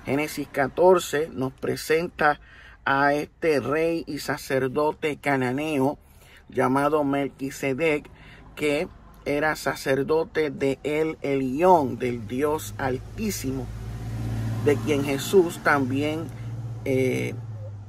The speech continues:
es, eh, sacerdote según su orden, que ofrecía pan y vino.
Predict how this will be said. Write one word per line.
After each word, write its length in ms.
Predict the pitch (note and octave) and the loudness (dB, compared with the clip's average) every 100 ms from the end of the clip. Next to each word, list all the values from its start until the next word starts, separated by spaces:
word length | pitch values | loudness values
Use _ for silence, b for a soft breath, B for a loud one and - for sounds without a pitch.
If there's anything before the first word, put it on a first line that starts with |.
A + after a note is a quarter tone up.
| - - - | -16 -16 -8
es, 500 | D3 C#3+ D3 - - | -4 -2 -2 -6 -8
eh, 240 | - A#2+ G#2 | -6 -6 -4
sacerdote 680 | - C#3+ D3 C3 D3+ C#3+ D3 | -2 0 0 2 2 2 -4
según 340 | C3 C3 C#3 | -4 -2 -4
su 240 | - D3+ E3 | -4 0 8
orden, 460 | G3 C#3 A#2+ - - - B B B B - | 8 6 0 -6 -16 -20 B B B B -2
que 160 | C#3+ | 2
ofrecía 1000 | C#3+ C3+ D3+ C#3 - - G3 F#3+ C#3+ E3 G3 - - - - | 4 2 0 -2 -4 -8 -2 2 4 4 0 -16 -20 -20 -4
pan 460 | - D#3+ F3 F#3 E3+ - - | 6 8 8 4 -4 -14 -12
y 100 | E3 | -10
vino. 500 | D#3+ F3+ C3+ A2 | -6 -2 -2 -4